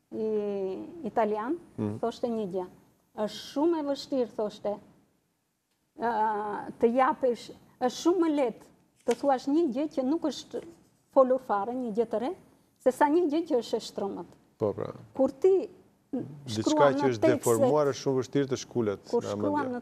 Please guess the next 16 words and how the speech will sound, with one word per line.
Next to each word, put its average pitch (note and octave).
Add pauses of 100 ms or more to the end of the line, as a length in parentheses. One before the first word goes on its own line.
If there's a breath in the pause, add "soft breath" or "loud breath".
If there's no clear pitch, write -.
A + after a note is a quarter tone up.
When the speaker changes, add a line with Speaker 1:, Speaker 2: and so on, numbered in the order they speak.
Speaker 1:
tekstet C4
mësimore A3
ose G#3
del B3+
në C4+
televizion A3+
dhe A3
thua B3+
që B3
ne C4+
s'kemi C#4
dokumenta, G#3 (520)
kur C4+ (260)
dokumentat C4
janë A#3
sheshje, G#3